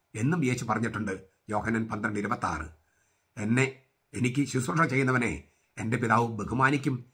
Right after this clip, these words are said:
എന്നും അതേ വചനത്തിൽ കാണാം, യോഹന്നാൻ പന്ത്രണ്ട് ഇരുപത്താറ്. ഇതാണ് വിശുദ്ധര്, വിശുദ്ധർക്ക് കിട്ടുന്നത്. നമ്മൾ വിശുദ്ധരെ ജീവിക്കുക, അങ്ങനെ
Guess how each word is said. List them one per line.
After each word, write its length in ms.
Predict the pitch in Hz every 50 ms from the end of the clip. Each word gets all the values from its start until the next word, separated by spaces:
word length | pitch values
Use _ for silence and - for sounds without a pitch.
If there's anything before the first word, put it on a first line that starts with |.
| _ _ -
എന്നും 280 | 113 120 151 165 131
അതേ 160 | 104 101 120 120
വചനത്തിൽ 440 | 104 101 104 104 104 98 110 101
കാണാം, 380 | - - 87 80 73 69 - _ _ _ _ _
യോഹന്നാൻ 440 | - 101 104 98 107 110 107 107 107
പന്ത്രണ്ട് 380 | 107 - 101 98 98 101 98 87
ഇരുപത്താറ്. 480 | 80 90 - - - 65 65 - - 78 - _ _ _ _ _ _ _ _ _ _ _ _ _ _ _ _ _ _ _ _ _ _ _ _ _ _ _ _ _ _ _ _ _ _ _ _ _ _ _ _ _ _ _ _ _ _ _ _ _ _
ഇതാണ് 380 | - - 107 110 113 123 127 123 - _
വിശുദ്ധര്, 480 | 110 113 113 139 127 - - 131 - - - - _ _ _ _ _ _ _ _
വിശുദ്ധർക്ക് 460 | 104 104 107 120 113 110 117 113 107 104
കിട്ടുന്നത്. 420 | 113 - 113 113 85 76 - - _ _ _ _ _ _ _ _ _ _ _ _ _ _ _ _ _ -
നമ്മൾ 220 | 107 107 110 113
വിശുദ്ധരെ 440 | 113 113 110 107 135 120 - 107 123
ജീവിക്കുക, 640 | 110 101 101 113 120 135 127 - 131 120 135 135 - - _ _ _ _ _ _ -
അങ്ങനെ 480 | 107 113 120 120 127 131 131 - -